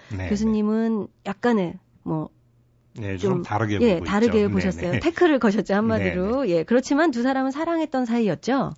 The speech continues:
Speaker 1: 그러죠. 다 당연히 사랑했죠. 그리고
Speaker 2: 네.
Speaker 1: 그 시조, 그 이화우 흩날리지 않은 시조도 마찬가지로 매창이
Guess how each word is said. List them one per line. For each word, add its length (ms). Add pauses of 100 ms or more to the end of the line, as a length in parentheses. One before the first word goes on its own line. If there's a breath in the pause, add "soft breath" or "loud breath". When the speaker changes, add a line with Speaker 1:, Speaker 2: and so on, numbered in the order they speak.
Speaker 1:
그러죠. 460
다 80
당연히 420
사랑했죠. 640
그리고 280
Speaker 2:
네. 60
Speaker 1:
그 240
시조, 520 (320 soft breath)
그 360 (140)
이화우 380
흩날리지 580
않은 180
시조도 380
마찬가지로 680
매창이 580